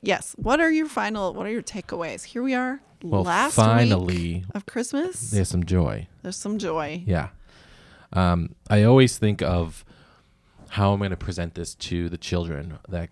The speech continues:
Speaker 2: attend
Speaker 1: That's
Speaker 2: our
Speaker 1: right.
Speaker 2: children's liturgy called Wondrous Stories.
Speaker 1: Yeah.
Speaker 2: And, um, my take is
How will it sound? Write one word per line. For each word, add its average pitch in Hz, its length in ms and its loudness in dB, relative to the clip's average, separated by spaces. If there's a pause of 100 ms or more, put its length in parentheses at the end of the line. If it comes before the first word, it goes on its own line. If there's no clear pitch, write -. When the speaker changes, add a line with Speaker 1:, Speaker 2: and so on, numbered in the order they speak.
Speaker 2:
attend 85 300 -6
Speaker 1:
That's 82 180 0
Speaker 2:
our 85 80 0
Speaker 1:
right. - 140 -2
Speaker 2:
children's 90 340 0
liturgy 76 320 -6
called 78 220 -6
Wondrous 80 320 -4
Stories. 73 440 -4 (100)
Speaker 1:
Yeah. 196 120 0 (720)
Speaker 2:
And, 85 720 -2 (1080)
um, 85 600 -2 (1900)
my 120 220 6
take 135 340 2
is 104 500 0